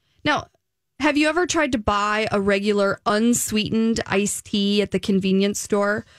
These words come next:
finding something that doesn't have any sugar? It's a challenge. You gotta look typically on the bottom shelf. <laughs> But almost all of those bottled iced teas contain at least three or four teaspoons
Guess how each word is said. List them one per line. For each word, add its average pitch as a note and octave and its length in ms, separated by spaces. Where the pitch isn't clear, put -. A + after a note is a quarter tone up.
finding B3 440
something A3 360
that G3 120
doesn't G3+ 240
have F#3+ 280
any A#3 260
sugar? A3 540
It's C#4 140
a A4 60
challenge. G4+ 500
You A#3 60
gotta D4+ 200
look C4 380
typically D4 480
on C#4+ 120
the B3+ 60
bottom G#3+ 360
shelf. A3 680
<laughs> D#4 80
But D4+ 260
almost G#4+ 400
all C#4+ 200
of D4 120
those C4 220
bottled A#3 540
iced G#3+ 340
teas A3+ 440
contain A#3+ 400
at - 120
least A#3 380
three C4+ 560
or A3 200
four C#4 480
teaspoons F#3+ 920